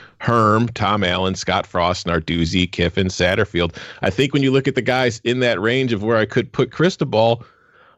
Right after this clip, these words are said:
I think it's defensible. And I, I understand that there's a high ceiling for what he's gonna be able to do at Oregon with the way he has recruited. And I think that is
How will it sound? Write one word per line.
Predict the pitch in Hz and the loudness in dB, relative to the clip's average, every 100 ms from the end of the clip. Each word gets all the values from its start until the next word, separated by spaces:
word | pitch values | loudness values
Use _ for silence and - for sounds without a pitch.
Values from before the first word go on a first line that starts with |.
| _ | _
I | - 277 | 2 2
think | - 170 175 170 | 2 0 2 0
it's | 156 | -2
defensible. | 135 131 - 190 - 127 117 110 | -2 -2 0 0 0 2 4 4
And | 120 120 | 0 0
I, | 127 | 0
I | |
understand | 156 185 123 - 139 139 | 0 0 -2 0 0 0
that | 117 | 0
there's | 120 120 107 95 | 2 4 4 2
a | 104 104 | -2 0
high | 117 110 | 0 -2
ceiling | - 113 117 95 | -2 0 2 0
for | 101 | 0
what | 101 92 | 0 0
he's | 95 90 | -4 0
gonna | 98 | 0
be | 92 90 | 2 2
able | 87 | 0
to | 85 | -4
do | - 90 85 | 0 0 2
at | 82 85 - | 2 0 0
Oregon | 82 85 82 78 | 0 0 0 0
with | 92 92 | 0 0
the | 82 82 | 0 2
way | 85 82 | 2 2
he | 82 | 2
has | 82 80 | 2 0
recruited. | - - 95 85 80 | -4 0 2 2 2
And | 80 82 | 2 0
I | |
think | 80 95 87 | 0 -2 0
that | 87 85 | 0 2
is | 82 82 | 0 -4